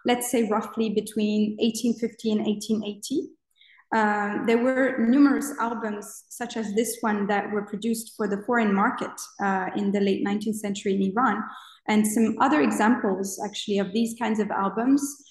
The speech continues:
uh, bear, uh, captions in English or French. So they were really meant to be, uh, made to, um, sort of, um,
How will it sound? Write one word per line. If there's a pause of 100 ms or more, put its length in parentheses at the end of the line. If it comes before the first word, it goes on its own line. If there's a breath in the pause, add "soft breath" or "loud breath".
(240 soft breath)
uh,
bear,
uh,
captions
in
English
or
French.
So
they
were
really
meant (180)
to
be, (320)
uh,
made
to, (340)
um, (240)
sort
of,
um,